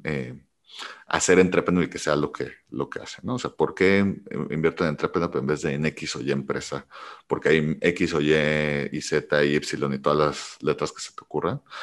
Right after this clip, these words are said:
de empresas que hacen eventos empresariales.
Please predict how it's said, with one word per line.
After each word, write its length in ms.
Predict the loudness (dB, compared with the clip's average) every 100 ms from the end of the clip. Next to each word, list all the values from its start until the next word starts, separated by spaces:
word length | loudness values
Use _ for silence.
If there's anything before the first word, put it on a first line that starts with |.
| -16 -12
de 200 | -4 -2
empresas 360 | 0 -2 -2
que 100 | -2
hacen 220 | 0 0
eventos 640 | 0 0 -2 -4 -8 -14 _ -8
empresariales. 800 | -8 -6 -8 -4 -4 -6 -12